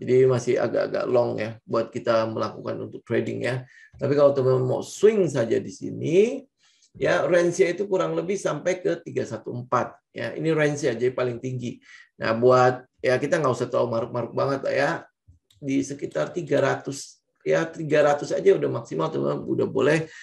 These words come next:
melakukan profit taking saja di situ. Buat swing aja ya, buat swing, ingat ya. Oke, ini untuk A C S T. Nah, main, main itu harusnya udah jalan kan.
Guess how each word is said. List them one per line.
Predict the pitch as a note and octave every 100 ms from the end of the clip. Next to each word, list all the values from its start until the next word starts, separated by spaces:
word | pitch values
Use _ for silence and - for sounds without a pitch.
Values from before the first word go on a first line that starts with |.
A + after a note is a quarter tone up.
| - _ -
melakukan | A#2 C3 B2+ D3 D#3+ D#3
profit | - A#2+ B2+
taking | B2 - B2
saja | G#2+ A#2 A#2 A2
di |
situ. | - G#2 - -
Buat | A#2+ -
swing | - F#3+ E3
aja | B2 B2+
ya, | D3+ D#3+ -
buat | G#2+ -
swing, | C#3+ A#2+ -
ingat | A#2 G#2
ya. | B2+ C#3 - _ _ _ _ _ _ _ _ _ _ _ _ _ _ _ _ _ -
Oke, | F3
ini | F3 F3
untuk | E3 E3+ D3+
A | C#3
C | C#3 C#3+
S | C#3 - -
T. | D3+ A#2+ - -
Nah, | A2+
main, | B2 D3+ A3+ G3 G3+ F3+
main | E3+ F#3
itu | A3+ C#4+
harusnya | F#3+ E3 A3+
udah | G3 C3
jalan | C3+ D3 B2+
kan. | A2+ A#2+ C3